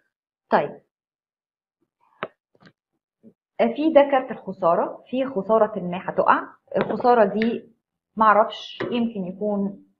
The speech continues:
الشخص الجديد ده، لأن أنا ما بانليش بعد كده نواياه إيه. وبانلي ده كمان. آه، حزن، ألم، في حاجة مش كويسة.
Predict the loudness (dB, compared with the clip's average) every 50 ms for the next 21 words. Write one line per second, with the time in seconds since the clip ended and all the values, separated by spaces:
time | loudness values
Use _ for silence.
0 | _ _ -14 -12 -6 -6 -6 -6 -6 -8 -6 -6 -4 -4 -4 -4 -2 4 4 6
1 | 6 6 4 2 2 0 0 0 0 0 0 0 0 0 0 0 -2 -2 -2 -4
2 | 0 0 0 0 0 -2 -4 -2 -2 -2 -2 -2 -4 -4 -4 -4 -6 -6 -6 -8
3 | -10 -12 -16 -20 _ _ _ _ _ _ _ _ _ _ _ _ _ -6 -4 2
4 | 4 4 4 4 0 -2 -2 -2 -4 -6 -10 -14 -16 -18 -20 -20 -20 _ _ _
5 | _ _ _ _ _ _ _ _ _ _ _ _ _ _ _ _ _ _ _ _
6 | _ _ _ _ _ _ _ _ _ _ _ _ -4 -2 0 0 2 0 0 -2
7 | -4 0 4 4 4 4 2 -2 -4 -4 -2 0 0 2 2 2 2 0 -2 -4
8 | -6 -6 -4 -4 -4 -2 -4 -4 -4 -2 -6 -6 -6 -6 -4 -4 -4 -6 -8 -12